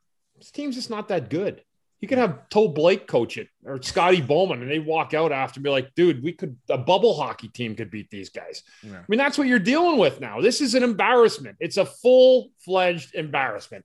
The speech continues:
Speaker 1: because we got sold all summer, and I knew. I didn't get sold a bill of goods. I knew it was coming in here. And I wasn't overly optimistic. People are like, "Wow, the Flyers have turned it around. They're gonna be, like, a Stanley Cup contender." Really? Because it looks good on paper. Well, let's see what it looks like on the ice. And at this point, it's been an embarrassment.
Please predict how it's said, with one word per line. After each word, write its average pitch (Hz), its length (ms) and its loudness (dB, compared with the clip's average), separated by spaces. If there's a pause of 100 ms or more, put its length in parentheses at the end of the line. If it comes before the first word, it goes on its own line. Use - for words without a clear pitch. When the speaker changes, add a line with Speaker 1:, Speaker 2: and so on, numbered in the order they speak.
(320)
Speaker 1:
because 147 260 0
we 165 80 -2
got 165 180 2
sold 262 400 4
all 277 180 4
summer, 208 440 0
and 160 80 -4
I 262 100 2
knew. 160 340 -4
I 190 80 0
didn't 220 160 -2
get 117 160 -8
sold 123 340 -4
a 113 80 2
bill 123 360 -2
of 123 100 -2
goods. 175 220 0
I 220 80 4
knew 247 220 2
it 208 80 2
was 143 140 -4
coming 123 300 -10
in 120 140 -6
here. 113 220 -8 (500)
And 160 360 -2 (200)
I 175 100 2
wasn't 208 340 6
overly 220 380 8
optimistic. 220 440 0
People 214 180 0
are 202 40 0
like, 220 80 -8
"Wow, 262 160 -2
the 226 80 -4
Flyers 247 360 0
have 208 140 -8
turned 247 260 -4
it 233 80 -4
around. 233 320 -6
They're 202 100 -6
gonna 220 140 -2
be, 226 160 0
like, 214 180 -2
a 196 160 -4
Stanley 226 320 0
Cup 240 240 -2
contender." 135 440 -6 (100)
Really? 247 440 6 (560)
Because 160 200 0
it 175 100 6
looks 233 240 2
good 220 180 4
on 214 140 -2
paper. 208 420 -4
Well, 123 120 -6
let's 202 180 0
see 247 100 -4
what 226 100 4
it - 20 0
looks 214 200 -2
like 202 200 -4
on 202 100 -6
the 214 120 -4
ice. 285 260 -8
And 185 100 -6
at 240 220 -6
this 285 120 -4
point, 190 300 -2
it's 220 160 2
been 151 180 2
an 175 100 -2
embarrassment. 143 680 -2